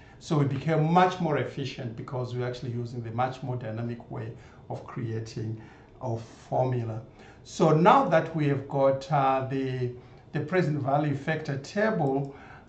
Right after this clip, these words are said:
uh, just briefly, what does this actually signify? It simply means that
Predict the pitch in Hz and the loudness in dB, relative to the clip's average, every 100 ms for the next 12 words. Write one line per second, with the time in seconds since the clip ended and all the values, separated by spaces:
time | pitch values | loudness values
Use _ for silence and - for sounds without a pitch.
0 | - 160 160 156 170 202 165 135 196 - | -4 4 6 6 4 0 0 2 0 0
1 | 165 131 131 170 156 143 - 147 170 - | 0 0 2 2 2 0 -2 -4 -2 -2
2 | - - 156 - 156 139 - - 143 123 | -6 -2 -2 -2 -6 -6 -6 -6 -4 -4
3 | 123 - 143 131 110 107 - - - - | -4 0 0 2 -2 -6 -14 -20 -20 -20
4 | - - 175 - - 220 233 233 214 196 | -6 0 0 -2 -8 -4 -2 0 0 2
5 | 196 196 147 151 120 110 - | 2 2 0 -2 -2 -4 -8